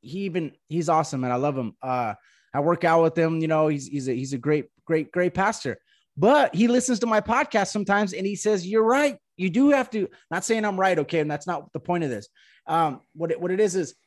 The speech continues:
he does say that what he's saying on the podium, you should go and research. He says it all the time. He says, "Hey, what you, what we should be doing is, you know, go to church." And, you know, if you, if you, if that's your, your,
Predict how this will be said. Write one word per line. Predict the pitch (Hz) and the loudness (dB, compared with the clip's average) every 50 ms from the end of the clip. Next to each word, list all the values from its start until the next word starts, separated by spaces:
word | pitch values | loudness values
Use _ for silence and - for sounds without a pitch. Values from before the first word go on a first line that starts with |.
| _ _ | _ _
he | - 214 | -6 -2
does | 208 190 226 240 233 - | 0 2 2 2 2 2
say | - 220 202 185 | 2 4 4 4
that | 170 165 156 127 - - _ _ _ | 4 2 0 -4 -6 -12 _ _ _
what | - 160 175 170 | -6 -4 -2 -2
he's | 160 190 170 - | -2 -2 -4 -4
saying | - - 190 185 185 180 | -2 0 2 2 4 4
on | 175 175 | 4 2
the | 175 156 | 2 2
podium, | - 170 175 180 175 180 185 190 190 185 | 2 4 4 4 4 2 2 0 -2 -2
you | 190 208 | -4 -2
should | 202 - 285 294 285 226 233 | -2 -2 -2 -2 -2 0 2
go | 254 240 226 | 2 4 4
and | 214 202 | 4 2
research. | 208 196 - - 180 135 - - | 2 2 2 0 -2 -2 -2 -2
He | 226 | -4
says | 233 - 262 254 233 | 0 2 2 2 4
it | 240 | 2
all | 254 247 | 2 2
the | 247 247 | 2 0
time. | 247 254 277 262 208 170 | 2 2 2 2 2 0
He | 156 | -2
says, | - - 175 160 - - _ _ _ | -2 0 -2 -2 -2 -6 _ _ _
"Hey, | 208 214 175 120 - - 156 - - _ _ - | 0 2 2 0 -2 -6 -20 -20 -20 _ _ -4
what | - 170 156 202 233 233 | -2 0 2 2 4 2
you, | 226 | 4
what | 190 202 214 202 | 4 4 4 4
we | 214 | 4
should | 190 - - 302 269 | 2 4 4 2 4
be | 226 247 214 | 4 2 4
doing | 170 202 202 202 190 180 | 4 4 2 2 2 0
is, | 185 160 156 156 156 - _ - | 0 0 -2 -6 -12 -14 _ -6
you | 156 156 | -4 -2
know, | 151 143 | -2 0
go | 127 147 175 | 2 2 4
to | 180 196 190 | 4 4 2
church." | - - 196 202 202 196 202 - - - - _ _ _ _ _ - | 2 2 2 2 2 2 0 -4 -10 -14 -14 _ _ _ _ _ -12
And, | - 151 156 160 151 143 131 - | -8 -6 -4 -4 -4 -6 -8 -8
you | 160 151 | -6 -4
know, | 151 147 | -4 -4
if | 143 147 | -4 -4
you, | 151 123 | -4 -4
if | 131 147 | -2 0
you, | 147 147 110 | 0 0 0
if | 123 123 | 0 0
that's | 147 151 156 - - | 0 -2 -2 0 -2
your, | 165 156 147 135 - | -2 -2 -2 -2 -4
your, | 143 143 131 | -4 -4 -4